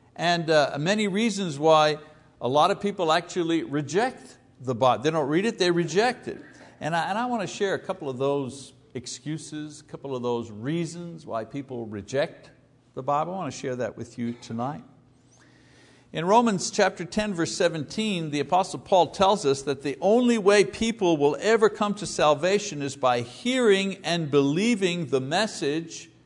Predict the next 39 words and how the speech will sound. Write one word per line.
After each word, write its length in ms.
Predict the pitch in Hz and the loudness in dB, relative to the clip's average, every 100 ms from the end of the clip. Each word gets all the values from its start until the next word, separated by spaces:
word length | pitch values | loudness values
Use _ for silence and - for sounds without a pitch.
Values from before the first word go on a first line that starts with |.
| _ _ _ | _ _ _
contained 440 | - 165 - 185 185 | -10 -6 -2 -2 0
in 100 | 165 | -2
the 100 | 143 | 2
Bible. 460 | 156 175 156 113 | 6 6 4 0
You 80 | 117 | -6
know, 100 | 139 | -6
faith 540 | 127 - 165 175 175 - | -6 0 0 0 -4 -8
comes 400 | 165 165 170 - | -6 -4 -6 -8
by 280 | 131 113 | -6 -6
hearing, 540 | 98 151 180 190 190 185 - - _ | -6 -6 -6 -6 -10 -14 -18 -20 _
and 240 | - 104 | -12 -12
hearing 460 | 92 123 180 180 175 | -8 0 0 0 -6
the 100 | 123 | -6
words 420 | 113 139 160 143 | -2 0 -2 -4
of 140 | 110 - | -10 -14
Christ, 720 | - 170 170 180 170 - 165 | -6 -2 -2 -4 -10 -14 -12
you 80 | |
know. 400 | 160 156 170 - - - _ _ _ | -10 -10 -12 -16 -20 -20 _ _ _
Imagine 500 | 127 156 214 202 135 | -6 0 0 0 -4
the 160 | 127 135 | -2 0
only 400 | 156 220 240 240 | 2 2 2 2
way 240 | 208 226 | 2 0
to 60 | 196 | 0
come 300 | - 185 185 | -4 -8 -8
to 180 | 185 160 | -6 -6
eternal 600 | 139 - 170 196 208 190 | -6 -6 -4 -2 -2 -2
life, 360 | 165 175 185 - | -2 -4 -6 -10
to 100 | 139 | -12
salvation, 720 | - 143 143 165 185 - 98 - - - | -2 -2 0 -4 -6 -10 -14 -14 -18 -10
is 120 | 127 | -8
by 220 | 131 131 | -4 -4
hearing, 440 | 123 190 190 123 107 | -4 -6 -6 -6 -6
by, 260 | 107 113 - - | -6 -6 -10 -10
by 120 | 127 | -4
reading 420 | 143 151 202 202 190 | -4 -2 -4 -2 -2
the 100 | 165 | -2
words 440 | 151 170 170 165 | 0 0 0 -4
of 100 | 143 | -14
Christ. 640 | - 190 - - - - | -10 -8 -8 -12 -18 -20